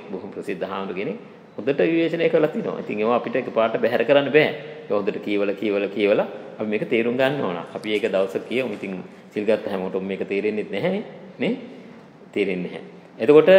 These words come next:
මේ ඔන්න ඔය විදිහට පරිණිරවාණය කියනවා. ඊට පස්සේ තුන්වෙනි කෙනා කොහොමද?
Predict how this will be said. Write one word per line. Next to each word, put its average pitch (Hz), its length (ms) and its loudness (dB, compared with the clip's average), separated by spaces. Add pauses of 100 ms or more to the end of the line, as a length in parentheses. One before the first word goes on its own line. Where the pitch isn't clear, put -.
(200)
මේ 127 220 2
ඔන්න 131 200 0
ඔය 143 80 2
විදිහට 139 280 0
පරිණිරවාණය 123 580 4
කියනවා. 110 320 0
ඊට 147 180 -2
පස්සේ 180 280 0
තුන්වෙනි 170 320 0
කෙනා 202 220 0
කොහොමද? 226 260 0